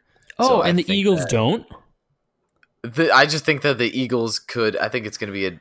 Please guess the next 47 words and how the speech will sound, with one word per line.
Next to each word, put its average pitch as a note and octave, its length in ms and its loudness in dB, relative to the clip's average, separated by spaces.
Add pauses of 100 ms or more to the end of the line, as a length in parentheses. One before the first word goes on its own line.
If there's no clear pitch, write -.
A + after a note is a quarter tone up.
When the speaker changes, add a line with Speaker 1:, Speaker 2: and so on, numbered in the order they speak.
Speaker 2:
another F#2 400 -4
high-scoring F#2 680 -4
game, F2 400 -12
Speaker 1:
Yeah, F3+ 160 -6
Speaker 2:
and - 80 -6
I - 80 0
Speaker 1:
Andrew, F3 260 0
Speaker 2:
think - 100 -2
that - 80 2
Speaker 1:
who's, A#3 440 0
who's A3 220 0
the B3 80 -2
Eagles' F3 360 2
top D#3+ 220 -2
receiver? D3 460 -4 (380)
Speaker 2:
Who's A#2+ 120 -6
the A2 200 -6
Eagles' D3+ 280 0
top D#3+ 260 2
receiver? D3+ 300 -6
Zach G2+ 320 -2
Ertz. F#2 340 -6 (880)
Speaker 1:
Uh, C#3 280 2
I'm C3+ 160 2
sorry, B2+ 200 0
do B2 80 0
you C3 60 4
mean C3+ 140 2
the A#2 60 0
gentleman A#2+ 340 2
with A2 80 -2
the G#2 100 -4
lacerated G2 680 -4
kidney C3 360 -2
who's A#2+ 180 0
not G#2+ 160 -2
gonna G#2+ 160 -2
Speaker 2:
Maybe. G#2+ 140 -4
Speaker 1:
play? A#2+ 220 -2
Speaker 2:
Oh, B2 280 8 (120)
yeah. G#2 260 2 (160)
Uh, G2 220 4
Boston A2 420 2
Scott. G#2 520 0 (920)
Speaker 1:
I C3 80 -6
said B2+ 240 -2
receiver. A2 520 -2